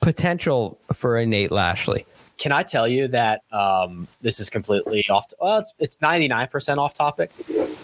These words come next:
Speaker 2: That, so my wife was like, "Hey, we have this, like, it's like my mom, I think it's like her parents', like, fiftieth wedding anniversary at some point this year." And they're like, "We
Speaker 1: Okay.
Speaker 2: wanna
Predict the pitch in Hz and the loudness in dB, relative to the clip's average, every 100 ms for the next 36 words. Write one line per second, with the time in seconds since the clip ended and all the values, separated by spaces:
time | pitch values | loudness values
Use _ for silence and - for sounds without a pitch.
0 | - - 117 120 117 113 _ - - 131 | -14 -14 -4 0 0 -2 _ -4 -2 2
1 | 127 127 123 123 117 113 95 151 151 151 | 2 2 0 0 -2 -2 2 2 4 2
2 | 147 147 147 139 135 135 120 127 - 120 | 2 2 2 0 0 2 2 0 0 2
3 | 117 107 - - - - - - 82 131 | 2 0 -6 -20 -20 -16 -8 -8 -4 -2
4 | - 120 - 113 110 113 127 131 131 131 | 2 0 0 -2 -2 0 0 2 0 -2
5 | 127 127 135 147 208 214 151 123 - 110 | -2 -4 -2 0 0 0 -2 -2 -2 0
6 | 107 95 - - 110 95 - 101 92 - | 0 -2 -4 0 0 0 0 0 0 -10
7 | - - 95 95 101 107 107 107 113 113 | -20 -8 0 2 2 0 0 0 0 0
8 | - 123 123 123 - - - - 107 107 | 0 0 2 0 -4 -20 -20 -12 -4 -2
9 | 123 - 127 135 135 135 131 135 131 131 | 0 0 -2 -2 -2 0 0 2 2 0
10 | - - - _ 123 123 120 117 110 95 | -4 -20 -20 _ -2 2 2 0 2 2
11 | 139 | 0